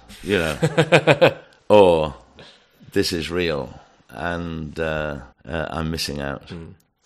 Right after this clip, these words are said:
Speaker 2: Now, as part of Logos Live, we reflect on a part of the Bible, the Logos, which resonates with the experience of our guest. And today we reflect on a passage from the Gospel of Matthew. Matthew is one of the four biographies of Jesus' life that we have. And Matthew five fourteen to sixteen says,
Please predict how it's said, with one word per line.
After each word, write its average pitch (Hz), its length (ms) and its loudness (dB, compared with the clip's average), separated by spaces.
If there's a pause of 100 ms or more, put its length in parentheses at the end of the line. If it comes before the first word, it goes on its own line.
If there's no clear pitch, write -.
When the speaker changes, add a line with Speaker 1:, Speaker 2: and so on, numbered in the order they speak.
(480)
Speaker 2:
Now, 123 80 4
as 131 120 6
part 131 240 6
of 104 140 2
Logos 110 340 2
Live, 104 340 -2
we 117 80 -4
reflect 120 380 -2
on 117 80 -4
a 98 60 -6
part 117 240 -2
of 104 80 -10
the 101 80 -10
Bible, 87 440 -6
the 92 100 -10
Logos, 110 480 0
which 113 160 -10
resonates 135 440 4
with 123 140 -8
the 120 80 -6
experience 135 600 0
of 104 160 -6
our 101 160 0
guest. 113 380 2
And 127 80 -4
today 196 240 4
we 254 80 0
reflect 165 460 4 (340)
on 135 80 0
a 139 60 -2
passage 220 400 -4
from 220 100 -8
the 208 60 -2
Gospel 120 380 -6
of 117 100 -8
Matthew. 131 440 -4 (640)
Matthew 131 300 -2
is 127 100 0
one 127 80 2
of 117 60 0
the 104 80 -2
four 127 400 0
biographies 107 560 -2
of 87 140 -10
Jesus' 98 340 -6
life 101 240 -6
that - 80 -10
we 92 100 -12
have. 117 220 -8
And 127 80 -8
Matthew 208 300 -6
five 165 460 0 (240)
fourteen 180 360 -4
to 175 60 -6
sixteen 104 400 -6
says, 92 480 -4